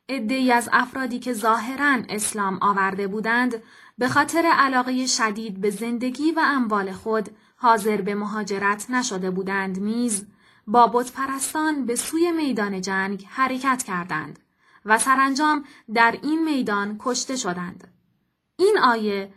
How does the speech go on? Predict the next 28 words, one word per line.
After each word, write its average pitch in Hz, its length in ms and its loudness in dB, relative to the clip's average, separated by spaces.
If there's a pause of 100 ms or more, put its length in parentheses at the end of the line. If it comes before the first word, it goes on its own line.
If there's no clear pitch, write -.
(160)
سرنوشت 262 720 2
شوم 302 340 -2
آنها 247 440 -2
را 214 180 -2
چنین 254 440 0
شرح 262 400 2
می‌دهد 190 560 -4 (300)
که 254 120 -8
فرشتگان 254 800 0
هنگام 262 680 -2
قبض 233 340 -2
روح 220 280 -2
این 247 340 -2
افراد 220 560 0 (320)
به 226 80 2
آنها 214 320 4
می‌گوید: 220 680 0 (540)
«شما 311 400 2
در 269 240 4
دنیا 220 440 -2
چه 320 220 0
حالتی 285 480 -2
داشتید 180 580 -4 (360)
و 214 120 4
حال 302 360 0
شما 214 400 -2
چگونه 240 500 0
بود؟ 190 300 -8